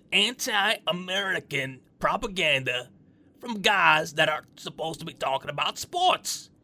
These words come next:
These liberals won't leave my life alone. I want them to stop pushing their propaganda upon me, and I want them to quit it and let me live my life.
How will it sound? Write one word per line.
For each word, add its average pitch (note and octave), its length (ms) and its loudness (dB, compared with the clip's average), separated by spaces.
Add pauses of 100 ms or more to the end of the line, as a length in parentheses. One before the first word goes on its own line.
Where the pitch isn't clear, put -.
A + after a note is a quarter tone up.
(600)
These D4 500 -2
liberals C4+ 600 4
won't G#3 340 0
leave C#4 320 0
my A#3+ 200 4
life A3 420 6
alone. A#3+ 640 2 (400)
I A3+ 220 8
want B3 400 0
them A3+ 160 0
to D#3 100 0
stop - 560 4 (120)
pushing D4+ 440 2
their A3 140 2
propaganda A3+ 800 0
upon A#3+ 460 6
me, E4 360 0 (360)
and G3 220 2
I A3 140 4
want C4+ 400 -2
them A3+ 360 -2 (240)
to F3+ 120 4
quit D4+ 380 -4
it D4+ 200 0 (100)
and F3+ 220 -4
let F#3+ 180 -2
me G#3 160 2
live F#3 240 -2
my F3 180 2
life. C#3+ 400 -4